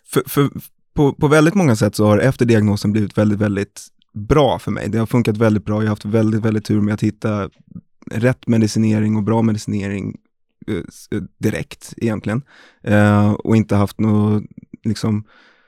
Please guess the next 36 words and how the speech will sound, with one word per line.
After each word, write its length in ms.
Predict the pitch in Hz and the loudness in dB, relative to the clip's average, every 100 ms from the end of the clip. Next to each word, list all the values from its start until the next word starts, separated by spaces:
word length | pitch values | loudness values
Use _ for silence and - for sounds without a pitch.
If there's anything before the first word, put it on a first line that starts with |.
| _ | _
större 300 | - 110 107 | -4 2 2
svårigheter. 400 | 101 110 101 95 | 4 4 4 4
Men 120 | 107 | 2
sen 200 | 104 120 | 2 2
har 280 | 123 113 131 | 2 4 4
jag, 140 | 151 139 | 2 0
har 200 | 110 117 | 0 2
man 160 | 147 160 | 4 2
ju 120 | 156 - | 0 -4
stunder 420 | - 151 127 104 | -2 2 4 4
ibland 380 | 104 98 101 101 | 4 2 2 2
och 60 | |
det, 180 | 101 107 | 2 2
det, 500 | - 104 107 104 107 - - | 2 2 4 4 0 -4 -12
det 340 | - 101 110 | -10 0 2
jag 480 | 110 110 110 107 101 - - - - - - - - | 4 2 0 -4 -8 -14 -18 -20 -20 -20 -20 -8 -2
vet 180 | 117 | 0
att 60 | 120 | 2
vi 80 | 113 | -2
pratade 380 | 120 120 113 117 | 0 0 0 -2
om 140 | 117 | 0
någon 100 | 117 | 0
gång 240 | 117 113 104 - - | 0 -2 -4 -12 -4
tidigare 440 | 127 117 139 127 | -2 2 2 2
innan 300 | 117 120 143 | 0 0 0
det 60 | 107 | -2
här 100 | 101 | -2
var, 260 | 107 98 | -4 -4
var 160 | 101 110 | -2 -2
ju 60 | 104 | -2
lite 180 | 107 | -2
grann 180 | 107 107 | -2 -2
att 180 | 107 - - _ _ _ - | -4 -10 -20 _ _ _ -20
det 180 | - 113 | -2 2
här 140 | 113 | 4
med 480 | 110 110 87 101 95 | 6 4 2 -2 -4